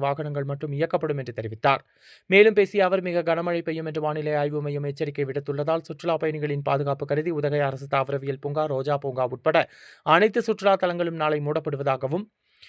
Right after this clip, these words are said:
முதுமலை, தெப்பக்காடு யானைகள் முகாம் மற்றும் கோடநாடு காட்சிமுனை ஆகிய பகுதிகளில் சுற்றுலா பயணிகள் அனுமதிப்பது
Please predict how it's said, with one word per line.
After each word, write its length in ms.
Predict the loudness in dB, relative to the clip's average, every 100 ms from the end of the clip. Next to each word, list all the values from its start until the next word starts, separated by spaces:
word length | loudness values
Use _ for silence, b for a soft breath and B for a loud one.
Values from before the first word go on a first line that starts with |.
| B 2
முதுமலை, 320 | 4 6 6 4
தெப்பக்காடு 360 | 2 4 2 2
யானைகள் 300 | 0 0 -2
முகாம் 200 | -2 -4 -4
மற்றும் 180 | -6 -2
கோடநாடு 380 | -2 0 -2 0
காட்சிமுனை 400 | -2 -2 -6 -2 -2
ஆகிய 180 | -2 -4
பகுதிகளில் 400 | -4 -4 -4 -4
சுற்றுலா 280 | -8 -6 -6 -4
பயணிகள் 300 | -6 -4 -4
அனுமதிப்பது 480 | -4 -6 -6 -4